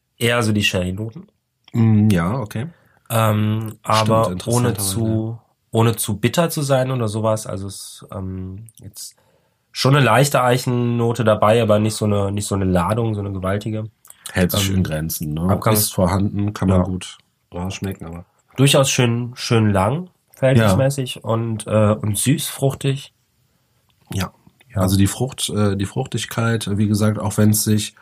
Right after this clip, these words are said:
Speaker 2: überwiegend eher im Zitrusfrüchtebereich bewegt,
Speaker 1: Mhm.
Speaker 2: aber schön, ja, ich will nicht sagen erfrischend.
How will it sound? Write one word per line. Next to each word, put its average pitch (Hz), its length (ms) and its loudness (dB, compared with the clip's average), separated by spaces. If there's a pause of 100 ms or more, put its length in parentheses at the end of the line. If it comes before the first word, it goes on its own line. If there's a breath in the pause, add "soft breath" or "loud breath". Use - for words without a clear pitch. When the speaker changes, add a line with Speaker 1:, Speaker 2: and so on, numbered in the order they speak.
(800 soft breath)
Speaker 2:
überwiegend 110 600 4
eher 95 160 0
im 92 140 0
Zitrusfrüchtebereich 120 1800 -4
bewegt, 110 400 -2
Speaker 1:
Mhm. 117 140 4
Speaker 2:
aber 104 500 2
schön, 113 600 -2 (1400)
ja, 117 120 0
ich 127 140 0
will 147 80 4
nicht 160 140 2
sagen 123 300 -2
erfrischend. 180 840 0